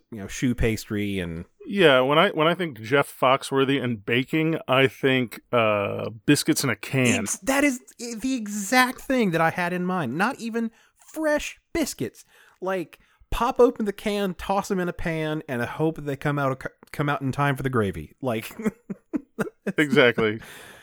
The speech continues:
Speaker 1: Oh, but no, they, so they, they rebooted it, you know, 'cause it had been several years. But then they have, uh,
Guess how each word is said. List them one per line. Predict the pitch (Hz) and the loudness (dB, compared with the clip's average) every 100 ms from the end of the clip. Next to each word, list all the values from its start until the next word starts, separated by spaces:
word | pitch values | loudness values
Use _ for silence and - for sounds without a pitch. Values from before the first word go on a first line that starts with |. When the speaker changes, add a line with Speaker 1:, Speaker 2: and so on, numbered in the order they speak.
| - _ _ - | -20 _ _ -6
Speaker 1:
Oh, | 156 160 127 | -2 0 0
but | 120 147 | 0 0
no, | 180 160 101 | 2 2 2
they, | 117 107 101 | -2 -2 -4
so | - 135 | -4 -2
they, | 120 104 90 _ - | 0 -2 -6 _ -14
they | - 98 - _ _ - | -8 -8 -10 _ _ -4
rebooted | 143 190 156 165 98 | -2 2 2 2 0
it, | 78 _ _ - | -4 _ _ -12
you | 107 | -8
know, | 95 | -4
'cause | 120 | -2
it | 131 | 0
had | |
been | 139 120 | 0 -2
several | 127 104 | -2 -4
years. | 98 139 98 90 _ _ _ _ _ | -4 -4 -4 -6 _ _ _ _ _
But | 123 | -2
then | 131 190 | 0 0
they | 175 | 0
have, | 135 127 117 104 - - - | 0 0 0 -2 -6 -10 -6
uh, | 113 107 98 95 | -4 0 0 0